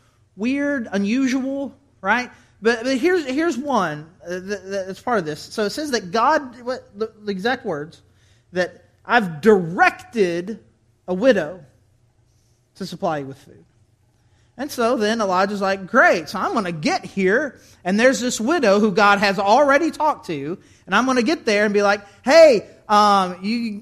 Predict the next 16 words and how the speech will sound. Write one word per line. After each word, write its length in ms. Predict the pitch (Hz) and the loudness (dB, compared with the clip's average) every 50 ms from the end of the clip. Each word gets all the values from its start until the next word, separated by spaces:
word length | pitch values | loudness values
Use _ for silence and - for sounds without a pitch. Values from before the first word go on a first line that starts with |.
| - - | -10 -6
I 160 | 202 226 285 | -4 -2 -2
need 120 | 294 254 185 | -2 -2 -2
some 120 | 233 233 | -2 -4
food.'" 380 | 220 - 339 349 339 269 220 202 | -2 -2 -2 0 2 2 2 2
And 80 | 214 | 0
she's 160 | - - 320 | -2 -4 -4
gonna 160 | 311 294 269 233 | -2 -2 -2 0
be 80 | 240 | 0
like, 340 | 226 220 220 220 254 320 359 | 2 4 4 2 2 0 0
"Yeah, 60 | 403 381 | 2 4
I, 800 | 392 427 466 440 359 262 233 214 226 254 294 330 349 320 254 214 | 6 8 8 8 8 8 6 4 4 4 4 6 6 4 4 4
God 340 | 190 262 269 330 349 339 302 | 4 6 8 8 6 6 4
just 340 | - 294 320 370 - - - | 0 -2 -2 -2 -4 -4 -4
told 240 | 302 311 320 349 339 | -2 0 0 0 0
me 140 | 294 262 214 | -2 -2 -2
that." 340 | 202 185 180 165 151 - | 0 0 0 -2 -4 -6